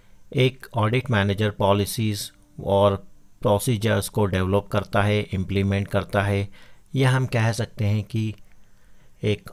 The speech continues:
ऑडिट मैनेजर का जो काम होता है वो इंडिपेंडेंट ऑडिट को सुपरवाइज करना, कंडक्ट करना, डिपार्टमेंट्स के लिए एनालिसिस को प्रिपेयर करना, इरेगुलरिटीज व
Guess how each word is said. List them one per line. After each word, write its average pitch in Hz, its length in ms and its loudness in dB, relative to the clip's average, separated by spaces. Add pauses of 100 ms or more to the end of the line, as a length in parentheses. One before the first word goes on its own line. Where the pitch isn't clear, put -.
ऑडिट 107 420 -2
मैनेजर 104 420 0
का 107 160 -2
जो 107 120 -4
काम 101 280 -2
होता 85 280 -4
है 87 80 -2
वो 95 440 -4
इंडिपेंडेंट 107 760 -2
ऑडिट 98 420 -2 (840)
को 104 180 0
सुपरवाइज 101 640 0
करना, 101 380 -2
कंडक्ट 98 520 -2
करना, 98 440 -2 (920)
डिपार्टमेंट्स 104 760 0
के 110 140 -4
लिए 104 200 0
एनालिसिस 98 680 -2
को - 160 -6
प्रिपेयर 101 460 -2
करना, 101 600 -4 (2500)
इरेगुलरिटीज 107 1120 0 (100)
व 104 300 0